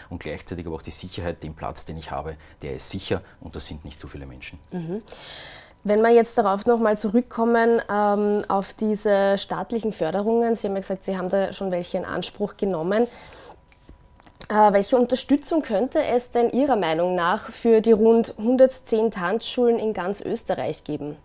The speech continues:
Speaker 1: Also da gibt's mehrere Möglichkeiten. Man könnte drüber nachdenken, dass man sagt, es gibt Unterstützungsleistungen. Nur glaub ich, dass die ganze Sache einfach länger dauern wird, als wir jetzt glauben.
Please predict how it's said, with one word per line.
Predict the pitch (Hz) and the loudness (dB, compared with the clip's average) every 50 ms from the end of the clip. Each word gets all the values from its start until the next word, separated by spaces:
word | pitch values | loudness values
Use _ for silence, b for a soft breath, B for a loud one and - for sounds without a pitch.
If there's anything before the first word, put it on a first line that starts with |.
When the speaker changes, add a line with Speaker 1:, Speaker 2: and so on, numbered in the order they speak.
| _ _ _ B B B B B B B B B B B B B B | _ _ _ B B B B B B B B B B B B B B
Speaker 1:
Also | 107 104 120 | -2 -2 -2
da | 113 - - | -4 -6 -8
gibt's | - - 120 - - | -8 -8 -8 -6 -2
mehrere | 101 98 95 107 | -2 0 0 0
Möglichkeiten. | 95 90 87 90 87 - - 92 - - 90 92 101 76 - | 0 0 -2 -4 -4 -2 -4 -4 -4 -4 -8 -8 -10 -10 -12
Man | 113 107 104 107 98 - | -10 -10 -10 -10 -10 -8
könnte | - 113 107 104 110 113 92 | -6 -6 -6 -4 -4 -6 -6
drüber | - - 101 110 104 | -6 -6 -4 -2 0
nachdenken, | 95 - 92 - 110 104 95 107 101 101 - - - | 0 -2 -2 -4 -8 -6 -6 -8 -12 -12 -14 -12 -8
dass | - - 98 | -8 -4 -4
man | 101 | -2
sagt, | - 104 95 - - | -2 -2 -4 -4 -8
es | - - | -10 -8
gibt | - 101 - - | -8 -10 -10 -10
Unterstützungsleistungen. | 107 - - - - - 92 - - 95 - - 82 80 80 - - - 90 87 87 90 | -10 -8 -8 -8 -8 -10 -10 -8 -6 -6 -4 -4 -4 -4 -4 -6 -6 -6 -6 -6 -6 -4
Nur | 92 98 101 95 | -4 -4 -4 -6
glaub | 98 - 92 92 92 - - | -4 -4 -4 -4 -4 -4 -10
ich, | 110 104 - - | -12 -12 -10 -10
dass | - 95 - | -10 -10 -8
die | - 98 | -8 -8
ganze | - 92 87 90 - 98 | -8 -8 -8 -8 -6 -8
Sache | - - 85 78 - - 80 | -6 -6 -8 -10 -10 -10 -10
einfach | 80 78 - - - | -10 -10 -12 -10 -10
länger | 82 76 80 85 82 | -10 -10 -10 -12 -12
dauern | - - 62 69 80 82 85 | -12 -10 -10 -10 -10 -10 -8
wird, | 82 87 82 90 | -8 -6 -6 -6
als | 80 - - | -6 -6 -10
wir | 80 | -10
jetzt | 73 78 76 - | -12 -10 -12 -12
glauben. | - - 62 58 76 87 82 | -12 -10 -10 -10 -10 -12 -14